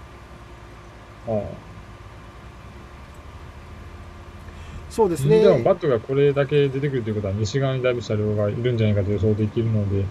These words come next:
Speaker 1: あ、ただ、あれ、あれか、Aの八の方の、えー、マウスか、何か車両も見えたので、
Speaker 2: うん。
Speaker 1: ちょっと相手の場所が、これは
Speaker 2: そうですね。こう、
Speaker 1: まだわからない。
Speaker 2: 不明瞭だっていうことで、かなりこ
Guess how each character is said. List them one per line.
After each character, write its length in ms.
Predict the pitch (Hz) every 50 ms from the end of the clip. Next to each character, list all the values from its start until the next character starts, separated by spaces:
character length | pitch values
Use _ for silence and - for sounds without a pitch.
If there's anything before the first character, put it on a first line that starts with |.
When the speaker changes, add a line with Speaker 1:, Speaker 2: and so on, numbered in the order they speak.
| - - - - - - - -
Speaker 1:
あ、 80 | 107
た 80 | 131 151
だ、 200 | 156 147 147 151
あ 60 | 151
れ、 100 | 156 156 - - -
あ 60 | 151
れ 80 | 139 123
か、 80 | 127 -
A 160 | 165 180 180
の 80 | 143
八 240 | 104 143 135 139 147
の 80 | 151 147
方 80 | 156 156 135
の、 200 | 113 98 95 98 98 - - - - - - - - - - - - -
え 80 | 113 107
ー、 40 | 104
マ 160 | 107 110 117
ウ 80 | 117 107
ス 720 | - - - 127 123 120 120 120 120 120 120 123 123 123 123 - - - - - - - - - - - - - - - - - - - - - -
か、 220 | - 113 104 104 107 - - - - - - - - - - - - - - - - - - - -
何 120 | 117 110
か 80 | 104 104
車 140 | - 113 110
両 120 | 110 113
も 60 | 110
見 140 | 104 104 113
え 80 | 120 120
た 140 | 120 113 104
の 240 | 98 98 95 95
で、 180 | 101 104 107 110
Speaker 2:
う 320 | - 190 180 160 151 139 123
ん。 140 | 104 98 87 - - - - - - - - - - - - - - - - - - - - - - - - - - - - - - - - - - - - - - - - - - - -
Speaker 1:
ち 60 | -
ょ 20 |
っ 40 | 151
と 60 | - 127
相 120 | 113 113
手 60 | 117 117
の 40 | 113
場 120 | 113 110
所 140 | 101 117 110
が、 140 | 110 107 104
こ 100 | 101 104
れ 80 | 104
は 140 | 104 101 101
Speaker 2:
そ 100 | 101 214
う 40 | 170
で 60 | 143
す 120 | 139 170 190
ね。 260 | 190 175 151 135 120 -
こ 100 | - 113
う、 20 |
Speaker 1:
ま 80 | 107 104
だ 60 | 104
わ 60 | 104
か 60 | 104 104
ら 40 | 110
な 40 | -
い。 120 | 247 233
Speaker 2:
不 40 | 208
明 100 | 196 175 170
瞭 20 |
だ 80 | 165 160
っ 40 |
て 120 | 160 - 165
い 40 | 151
う 40 |
こ 80 | 165 165
と 100 | - 175
で、 100 | 135 123
か 160 | - - 294
な 120 | 330 330 262
り 160 | 175 143 117
こ 240 | - 127 117 101 92